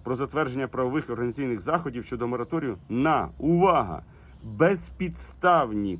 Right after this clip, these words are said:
перевірки та втручання державних органів у діяльність бізнесу і стимулювання економічного зростання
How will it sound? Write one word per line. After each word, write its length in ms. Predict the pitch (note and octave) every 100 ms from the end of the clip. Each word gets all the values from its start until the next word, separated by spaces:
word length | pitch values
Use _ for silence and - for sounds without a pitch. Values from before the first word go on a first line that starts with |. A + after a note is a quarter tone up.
| -
перевірки 720 | B2+ A2+ G#2 B2+ F3+ E3 A#2
та 140 | -
втручання 540 | G2+ A#2+ A2+ C#3+ C3 A#2
державних 540 | G#2 G2+ A2+ G#2 E2+
органів 320 | F2 D3+ B2+ -
у 60 |
діяльність 480 | A2+ C3+ B2+ A#2+ F#2
бізнесу 400 | C3 E3+ C#3+ -
і 40 |
стимулювання 680 | A#2 - A2+ A2 C#3 D#3+ C#3 - - -
економічного 840 | - - C3 B2+ F3+ E3+ C3+ A#2+ A#2
зростання 760 | A#2 C#3 - E3 D#3+ D3 C#3+